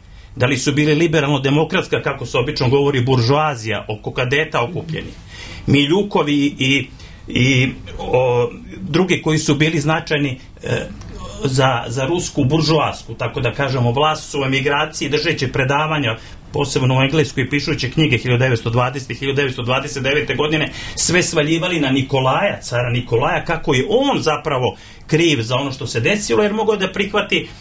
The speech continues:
ispruženu ruku, ali sa malo ozbiljnijeg istorijskog promišljanja lako je zaključiti da je on zapravo prihvatao sve u interesu Rusije, verujući, ako učini ustupak koji se od njega traži,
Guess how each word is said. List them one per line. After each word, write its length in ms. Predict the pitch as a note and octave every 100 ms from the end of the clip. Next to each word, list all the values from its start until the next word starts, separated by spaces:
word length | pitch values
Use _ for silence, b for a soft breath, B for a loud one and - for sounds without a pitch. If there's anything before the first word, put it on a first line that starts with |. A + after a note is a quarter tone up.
| B B
ispruženu 580 | E3 - F3+ D#3 D3+ D3
ruku, 360 | D3 A2+ A#2 -
ali 180 | C3
sa 200 | C3 -
malo 500 | E3+ A#3 C4+ F3 G2+ - -
ozbiljnijeg 600 | A#2+ B2 C#3+ D#3+ C3+ A#2+
istorijskog 600 | - D3+ D3+ D3 C3+ A2
promišljanja 580 | C3+ C3+ D3 D#3+ C#3+
lako 300 | B2+ D#3+ -
je 80 | B2
zaključiti 760 | G#2+ A#2 C3 B2+ B2 A#2+ - A#2 B B
da 80 | -
je 120 | -
on 120 | F#3 D#3+
zapravo 500 | E3+ F3+ E3 C#3 -
prihvatao 640 | D#3+ E3+ F#3 - C3 A2+
sve 360 | - - F3+
u 100 | D#3
interesu 520 | D#3 D#3 C#3 A#2 - C3
Rusije, 380 | D#3 D#3 C#3+
verujući, 640 | C3+ G#3 G3 C#3 G2+ - G2+ B B
ako 260 | - - D#3+
učini 460 | G#3 - A3+ G3
ustupak 500 | D#3 D#3+ - C3+ A#2
koji 180 | - C#3+
se 160 | C3 C3
od 60 |
njega 240 | C3+ C#3+ C3+
traži, 480 | C3 E3+ F#3 F3+